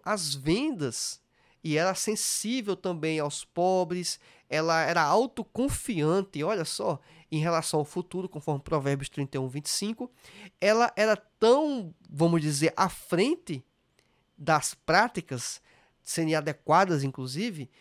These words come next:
que tanto os filhos como o marido reconhecem o valor dessa mulher. Ou seja, é uma mulher bem vista.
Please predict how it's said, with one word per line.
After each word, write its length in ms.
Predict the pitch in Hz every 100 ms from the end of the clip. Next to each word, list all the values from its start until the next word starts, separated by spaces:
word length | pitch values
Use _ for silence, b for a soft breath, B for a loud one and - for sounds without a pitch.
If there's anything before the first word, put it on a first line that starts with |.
| b b
que 160 | 208
tanto 380 | - - 277 302
os 220 | 302 -
filhos 540 | - 165 165 226 - - 196
como 400 | - 190 185 175
o 140 | 226 311
marido 600 | 302 180 135 151 170 254 _ _ b
reconhecem 1200 | - 208 220 - 233 202 170 190 277 - 262 240
o 100 | 208
valor 380 | 196 175 160
dessa 260 | 160 160 165
mulher. 380 | 165 147 113 131 _ _ _ _ _ _ _ _
Ou 80 | -
seja, 240 | 147 117 -
é 60 | 143
uma 100 | 156
mulher 300 | 151 147 151
bem 360 | 135 170 254
vista. 720 | 165 123 135 170 - - 104